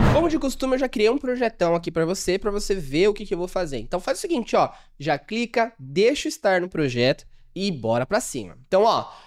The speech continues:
você pode fazer o fork do projeto ou pode simplesmente clonar. Vamos pro V S Code numa pasta vazia.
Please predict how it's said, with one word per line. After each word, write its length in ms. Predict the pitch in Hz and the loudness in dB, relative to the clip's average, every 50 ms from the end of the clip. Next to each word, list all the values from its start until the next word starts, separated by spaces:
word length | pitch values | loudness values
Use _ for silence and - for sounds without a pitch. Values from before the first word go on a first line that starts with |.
| - _ _ | -20 _ _
você 140 | _ - - | _ -10 -2
pode 220 | - 233 247 240 | 0 0 0 2
fazer 140 | 247 226 220 | 2 2 2
o 40 | 226 | 2
fork 320 | 220 - 202 185 175 - | 2 2 2 2 2 0
do 60 | 180 190 | -4 -4
projeto 540 | - 262 262 277 294 240 233 247 254 - | -2 -2 -2 2 2 2 2 2 2 2
ou 100 | 247 226 | -2 -2
pode 340 | 220 _ 190 175 165 160 165 | -2 _ 2 2 2 2 -2
simplesmente 560 | - - 185 175 165 156 151 139 135 139 - | -6 -8 -8 -8 -8 -6 -4 -6 -6 -6 -10
clonar. 500 | - - 165 165 160 165 156 160 180 160 _ _ _ _ _ _ _ _ | -6 -4 -2 -2 0 0 0 0 0 -2 _ _ _ _ _ _ _ _
Vamos 260 | - 175 240 269 302 | 0 2 2 2 2
pro 160 | - - 269 | 0 -2 -2
V 120 | 240 220 226 | 0 2 2
S 200 | 220 220 - 214 - | 2 2 -2 -8 0
Code 380 | - 202 208 208 208 208 214 | 2 4 4 4 2 0 -2
numa 260 | 214 208 202 208 190 | -2 0 2 2 0
pasta 500 | 196 - - 170 185 180 - - 190 - - - | 2 2 0 0 0 0 0 -2 -2 -2 -2 -12
vazia. 1300 | 139 131 143 156 165 196 233 - _ 139 127 127 127 131 151 180 196 190 170 139 113 107 101 98 117 | -10 -2 0 2 2 2 0 -4 _ -14 -14 -12 -10 -8 -6 -4 -2 -2 -2 -2 -2 -4 -6 -10 -16